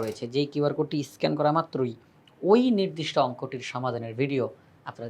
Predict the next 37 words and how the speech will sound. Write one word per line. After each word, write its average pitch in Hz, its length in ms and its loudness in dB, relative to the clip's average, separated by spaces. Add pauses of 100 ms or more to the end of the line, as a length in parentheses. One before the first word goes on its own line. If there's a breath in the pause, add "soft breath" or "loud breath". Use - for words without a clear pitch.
দেখতে - 220 -12
পাবেন, 101 200 -14 (240)
যেটি 120 220 -10
আপনাদের 117 260 -8
জন্য 117 120 -6 (220)
অনেক 120 200 -4 (140)
বেশি 147 180 -4 (120)
উপকারী 147 360 -6
হবে। 160 160 -8 (340)
তাই - 120 -6 (100)
আশা 135 160 -8
করব 135 200 -4
আপনারা 127 240 -10
সবাই 151 180 -4 (140)
ইজি 123 220 -6
হায়ার 120 160 -4
ম্যাথ 117 160 -12
বইটি 175 180 -8 (420 soft breath)
সংগ্রহ 123 260 0 (100)
করে 127 160 0
ফেলবেন 131 240 -8 (160)
ইনশাআল্লাহ। - 480 -14 (1200 soft breath)
চট্টগ্রাম 202 320 8
বোর্ড 240 160 8
দুই 220 80 0
হাজার 196 180 4
পঁচিশ 196 240 0
সালে 226 200 2
যে 214 60 2 (100)
সৃজনশীল 190 480 -4
প্রশ্নটি 180 340 -6 (120)
এসেছে, 196 320 -4 (240)
তার 160 120 12 (120)
উদ্দীপকে 175 440 -4
কিছু 165 140 -2 (120)
তথ্য - 180 -2 (120)
রয়েছে, 113 240 -8